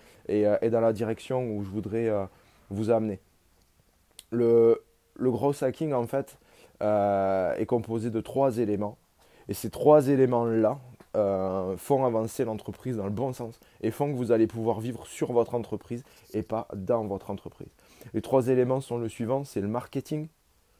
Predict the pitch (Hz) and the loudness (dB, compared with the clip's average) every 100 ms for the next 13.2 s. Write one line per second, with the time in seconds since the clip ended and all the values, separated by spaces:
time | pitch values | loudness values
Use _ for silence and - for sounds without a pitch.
0 | _ _ _ _ 104 113 135 151 135 131 | _ _ _ _ -2 0 0 -2 -2 -2
1 | 131 127 123 - 123 147 _ _ _ _ | -2 -2 -4 -4 -4 -6 _ _ _ _
2 | _ _ _ 107 110 127 127 123 135 123 | _ _ _ 0 4 6 6 2 2 2
3 | 110 113 113 117 107 110 117 110 98 110 | 4 2 0 2 0 -2 -4 -4 -2 -2
4 | 104 - _ _ _ - _ _ _ _ | -4 -10 _ _ _ -20 _ _ _ _
5 | _ _ - 113 98 - 127 139 - 139 | _ _ -4 -4 -4 -4 0 0 0 0
6 | 160 - 131 120 131 113 120 117 120 - | -2 -2 -4 0 -2 -2 2 2 2 0
7 | 131 147 - 101 104 120 120 120 127 - | -2 -2 -2 -4 -4 0 2 4 2 2
8 | 131 135 135 151 156 - - - 107 110 | 0 0 -2 -2 -4 -8 -20 -10 -6 0
9 | 135 147 127 - 113 107 117 - 120 - | 2 2 0 -6 -8 -8 -12 -6 -6 -2
10 | 117 120 117 131 117 101 104 104 104 - | -4 -2 -4 -4 -4 -2 -2 -2 -4 -6
11 | _ 156 156 151 151 147 - - _ _ | _ 2 2 -2 0 0 -4 -20 _ _
12 | _ _ _ _ _ _ _ 104 143 - | _ _ _ _ _ _ _ -2 0 0
13 | 143 127 | -4 -4